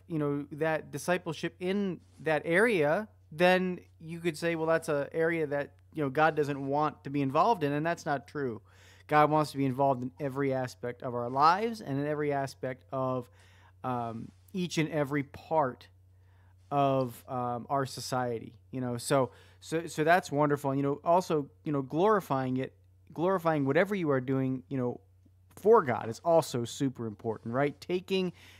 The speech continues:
the talents, the gifts, the, um, you know, the, the interests, and saying, "God, I'm gonna serve you doing this," you know? Uh, one of the organizations I used to work for, you, just to kind of, uh, talk about them a little bit, was, uh, Sports Faith International. And what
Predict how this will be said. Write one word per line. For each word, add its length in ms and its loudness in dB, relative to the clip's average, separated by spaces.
the 100 -2
talents, 540 0
the 80 -6
gifts, 360 0
the, 500 2
um, 500 -8
you 140 2
know, 400 2
the, 480 0
the 200 -2
interests, 640 0
and 160 -2
saying, 260 0
"God, 240 4
I'm 120 0
gonna 180 -2
serve 420 -2
you 460 -4
doing 360 2
this," 360 -12
you 80 -2
know? 180 0
Uh, 280 -4
one 240 2
of 80 2
the 260 4
organizations 600 0
I 60 0
used 240 -2
to 60 -6
work 200 0
for, 180 -2
you, 280 -4
just 220 -4
to 120 -2
kind 260 0
of, 100 -2
uh, 180 0
talk 320 2
about 320 4
them 180 6
a 60 2
little 200 2
bit, 200 0
was, 260 -4
uh, 100 -2
Sports 380 -2
Faith 300 -2
International. 640 -2
And 120 -4
what 140 -2